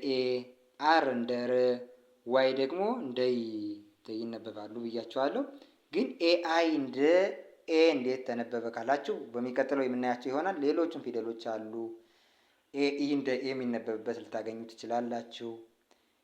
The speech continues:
ኤ ኦ እንደ ኤ የሚነበብበት ልታ-፣ እ፣ ታገኛላችሁ። እነዚህ ደግሞ ቫውል ዲያግራፍ የሚል የራሳቸው ሩል አለ። በቀጣዩ ዝግጅታችን ስለ ቫውል ዲያግራፍ ልናወራ እንችላለን። ግን በዋናነት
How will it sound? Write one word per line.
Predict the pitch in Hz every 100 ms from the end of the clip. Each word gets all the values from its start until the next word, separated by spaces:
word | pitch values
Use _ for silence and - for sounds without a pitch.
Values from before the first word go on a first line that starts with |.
| _ _ -
ኤ | 156 156
ኦ | 156
እንደ | 143 139 143
ኤ | 160
የሚነበብበት | 156 135 131 131 131 131 139
ልታ-፣ | 139 135 135 -
እ፣ | 147 135 131
ታገኛላችሁ። | 143 147 156 156 180 180 247 226 160
እነዚህ | 147 156 160 165
ደግሞ | 165 196 202
ቫውል | 135 135 131
ዲያግራፍ | 131 127 123 -
የሚል | 120 123 160
የራሳቸው | 135 117 131 131 139
ሩል | 131 139
አለ። | 135 170 190 - - - -
በቀጣዩ | - 151 165 143 131
ዝግጅታችን | 123 117 127 120 143
ስለ | 131 127
ቫውል | 127 120
ዲያግራፍ | 120 117 120 117
ልናወራ | 117 120 120 120
እንችላለን። | 120 139 147 220
ግን | 175 120
በዋናነት | 123 120 123 131 202